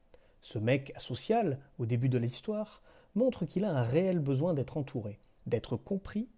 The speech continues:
et de ressentir un peu de chaleur humaine. Alors oui, il est méchant, mais c'est tellement jubilatoire de le voir en mettre plein les dents à de parfaits inconnus ou même à ses connaissances. Et entre nous, on a beau le trouver déplaisant,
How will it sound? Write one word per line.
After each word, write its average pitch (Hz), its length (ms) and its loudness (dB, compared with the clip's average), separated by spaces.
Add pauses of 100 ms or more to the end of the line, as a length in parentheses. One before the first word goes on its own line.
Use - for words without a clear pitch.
et 127 100 0
de 113 100 -2
ressentir 139 640 -4 (180)
un 123 120 -2
peu 185 160 -4
de 123 120 -4
chaleur 135 600 -6
humaine. 101 360 -10 (680)
Alors 123 260 4
oui, 185 180 2 (360)
il 131 120 4
est 170 60 6
méchant, - 360 4 (500)
mais 220 180 6
c'est - 380 -4
tellement 160 340 2
jubilatoire 127 840 0
de 117 80 -4
le 113 100 -2
voir 127 260 -2
en 113 80 -4
mettre 123 420 -4 (160)
plein 190 320 0
les 135 160 4
dents 135 260 2 (340)
à 165 180 0
de 147 140 0
parfaits - 680 -2
inconnus 143 440 -2 (260)
ou 180 60 2
même 185 180 4
à 143 60 2
ses - 180 -2
connaissances. - 680 -4 (440)
Et - 140 2
entre 190 300 4
nous, 214 180 2 (440)
on 165 200 2
a 208 100 2
beau 143 180 0
le 113 100 -2
trouver 123 380 -4
déplaisant, 143 580 -2